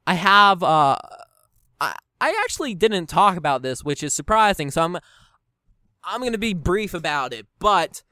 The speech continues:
I actually got to use the Humongous Entertainment, uh, game tools, which was a once-in-a-lifetime opportunity that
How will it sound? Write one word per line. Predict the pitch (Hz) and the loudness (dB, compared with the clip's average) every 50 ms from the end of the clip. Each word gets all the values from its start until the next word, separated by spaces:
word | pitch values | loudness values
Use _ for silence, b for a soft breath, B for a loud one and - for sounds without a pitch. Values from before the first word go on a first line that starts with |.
| _ _ _ _ _ _ _ _ _ _ _ | _ _ _ _ _ _ _ _ _ _ _
I | - 202 240 269 | 4 4 6 6
actually | 269 254 254 277 - - 262 233 208 | 4 2 0 -2 -4 -4 -4 -2 0
got | 170 196 196 202 202 - | 2 2 2 2 0 -2
to | - 180 | -8 -12
use | 160 151 175 202 208 208 202 190 175 165 147 | -10 -8 -6 -6 -4 -4 -4 -4 -4 -6 -6
the | - - 170 165 160 | -8 -6 -6 -6 -6
Humongous | 139 - 170 170 175 190 202 185 208 | -8 -8 -6 -4 -4 -4 -4 -4 -4
Entertainment, | 185 175 170 - 190 170 165 160 151 139 117 - | -4 -4 -4 -4 -4 -4 -4 -4 -6 -8 -8 -6
uh, | - 135 135 127 123 117 107 - - 120 123 _ | -4 -2 0 0 0 -2 -4 -6 -10 -16 -10 _
game | - 170 196 208 208 196 180 165 | -2 0 0 0 0 -2 -4 -4
tools, | - 165 135 131 117 113 107 117 117 - - | -2 -2 -2 -2 -2 -2 -4 -6 -8 -6 4
which | 147 185 190 156 - | 6 6 6 6 4
was | 147 175 170 147 156 | 4 4 4 4 4
a | 165 156 151 147 139 135 131 117 - | 4 4 6 6 4 4 2 0 -4
once-in-a-lifetime | - 139 160 202 226 220 - 190 180 170 160 165 180 185 165 - - 180 160 165 160 | -4 2 4 4 4 4 2 0 0 2 4 6 6 6 4 2 2 2 2 4 4
opportunity | 156 151 147 - 156 - - 180 170 165 151 143 135 135 131 | 4 4 4 2 -2 -2 -2 -2 0 0 0 0 0 -2 0
that | 127 135 135 135 131 123 | 0 0 2 2 0 -2